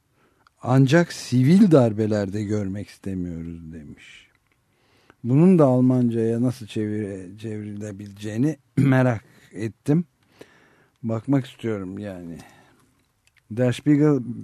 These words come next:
bir İngilizcesi de var aslında. Bir de İngilizcesine de bakarız. Şimdi sivil darbe, Henry Barkey'in de, e, bir zaman önce söylediği gibi sivil darbe demek zaten seçimlerle, parlamen-,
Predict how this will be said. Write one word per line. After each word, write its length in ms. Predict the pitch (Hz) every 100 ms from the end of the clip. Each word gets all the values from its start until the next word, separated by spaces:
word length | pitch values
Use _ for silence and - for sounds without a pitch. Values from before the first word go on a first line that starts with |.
| - 113
bir 100 | 110
İngilizcesi 720 | - 135 131 147 147 135 -
de 160 | - 92
var 200 | 95 82
aslında. 520 | 98 98 - 98 98 101
Bir 80 |
de 100 | 110
İngilizcesine 680 | 110 110 113 101 92 - 78
de 140 | 76 65
bakarız. 480 | - - 82 143 - _ _ _ - - - _
Şimdi 280 | - 117 113
sivil 560 | - - 127 165 185
darbe, 560 | 160 147 143 143 175 143 127 117 101 _ _ _ _
Henry 400 | 113 127 127 127
Barkey'in 640 | 135 139 131 127 123 113
de, 240 | 110 95 - 117
e, 300 | 107 101 85 85 82 - 135 151 _ _ _ _ _ _ _ _ _ _ _ _
bir 380 | 208 131 113 131
zaman 320 | 123 120 117
önce 380 | 117 117 110 113
söylediği 640 | - 117 113 113 123 135
gibi 360 | 110 110 135 180 _ _ _ _
sivil 420 | - 131 151 175
darbe 460 | 143 135 131 170 196
demek 320 | 139 160 190
zaten 460 | 143 156 120 139 175
seçimlerle, 800 | 156 143 156 151 147 127 104 101
parlamen-, 720 | 117 107 107 107 113 107 104